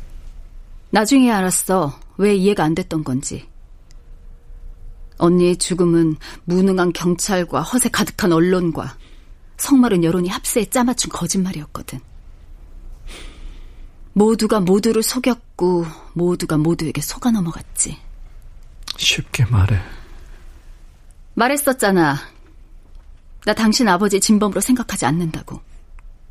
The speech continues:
Speaker 2: 그런데 왜 날 파괴시-, 혹시 지수를 죽인 게 아버지가 아니라 형이라고 생각하는 거야?
Speaker 1: 당신 형은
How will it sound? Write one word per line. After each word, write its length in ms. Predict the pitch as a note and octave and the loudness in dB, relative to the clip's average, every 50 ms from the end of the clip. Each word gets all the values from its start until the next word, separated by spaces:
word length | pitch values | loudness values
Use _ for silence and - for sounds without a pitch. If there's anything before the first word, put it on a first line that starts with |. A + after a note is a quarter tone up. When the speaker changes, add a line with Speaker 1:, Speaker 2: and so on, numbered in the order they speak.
| - - - | -16 -8 -2
Speaker 2:
그런데 340 | - A#3 G3 G3 G3+ D#3+ A2+ F2+ | 0 2 4 4 4 4 4 6
왜 260 | G2+ D3 A3 B3 B3 | 4 6 6 6 4
날 280 | F3+ C#3 C#3+ D#3+ E3+ - | 4 4 4 4 4 2
파괴시-, 440 | - - G3+ F3 G#3 F#3+ - - - - - - - - - - - - - - - - - - - - - - - - - - - - - - - - - - - - - - - - - - - - - - - - - - - - - - - - - - - - - - - - - - - - - - _ - - - - - - - - - | 0 -2 0 2 2 2 0 -2 -8 -20 -20 -20 -20 -20 -20 -20 -20 -20 -20 -20 -20 -20 -20 -20 -20 -20 -20 -20 -20 -20 -20 -20 -20 -20 -20 -20 -20 -20 -20 -20 -20 -20 -20 -20 -20 -20 -20 -20 -20 -20 -18 -18 -18 -18 -18 -20 -18 -18 -18 -20 -20 -20 -20 -20 -20 -20 -20 -20 -20 -20 -20 -20 -20 -20 -20 -20 _ -20 -20 -20 -20 -20 -20 -20 -18 -10
혹시 300 | - - - - - - - | -6 -4 -2 -2 -2 -2 -2
지수를 400 | - - A#2+ - - C#3 A#2+ B2 | -2 -2 0 0 2 2 2 2
죽인 320 | - - A2 A2 A#2+ G#2+ | 2 2 2 2 2 4
게 100 | G2+ G2+ | 4 2
아버지가 600 | F2 D2+ - - G2 F#2 A2 A#2 - - - C#3+ | 0 0 0 0 0 2 2 0 0 0 0 2
아니라 360 | G#2+ G2 A2 G2+ G2 F#2 - - - - - - - - - - - - - - - - - - - - - - - - - - - - - | 2 4 4 2 0 -2 -4 -8 -16 -20 -20 -20 -20 -20 -20 -20 -20 -20 -20 -20 -20 -20 -20 -20 -20 -20 -20 -20 -20 -20 -20 -20 -18 -10 -4
형이라고 480 | - - G3+ F#3+ F#3+ F#3+ D#3 B2+ - | 0 2 4 6 6 6 4 4 2
생각하는 520 | - - - G2+ F#2 F#2 - - - G#2+ - | 0 0 0 2 0 2 2 4 2 2 4
거야? 220 | - F#3+ A#3 - - - - - - - - - - - - - - - - - - - - - - - - - - - - - - - - - - - - - - | 2 0 0 0 -8 -20 -20 -20 -20 -20 -20 -20 -20 -20 -20 -20 -20 -20 -20 -20 -20 -20 -20 -20 -20 -20 -20 -20 -20 -20 -20 -20 -20 -20 -20 -20 -20 -20 -20 -14 -6
Speaker 1:
당신 400 | - G#3 A3+ A#3+ - - D#4 D4+ | 0 4 4 4 6 6 6 6
형은 560 | D#4 D#4 D4+ D4 D4+ D#4 D#4 C4+ F#3+ D3+ D3+ | 8 6 6 6 6 6 6 6 4 2 0